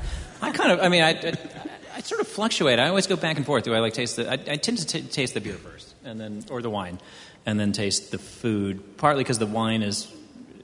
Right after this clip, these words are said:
it c-, honestly, partly because when I'm at work, I'm spitting, and I spit the wine. I don't spit the food because it's disgusting.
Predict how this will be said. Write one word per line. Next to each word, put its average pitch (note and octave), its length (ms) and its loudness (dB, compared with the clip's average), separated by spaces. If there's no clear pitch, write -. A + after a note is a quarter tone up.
it D3 180 -2
c-, G#3+ 100 -2
honestly, E3+ 440 4
partly D#3 320 4
because C3 320 4
when B2+ 180 2
I'm B2 140 4
at B2 80 2
work, B2 220 2
I'm A2 80 0
spitting, F#2+ 520 0
and G#2+ 420 -2
I A#2 100 -6
spit - 340 0
the A2+ 80 0
wine. G2 420 -4
I A2+ 80 -6
don't A2+ 200 0
spit - 260 -2
the - 60 -10
food A#2+ 320 0
because G2 220 -8
it's A2 180 -8
disgusting. - 560 -6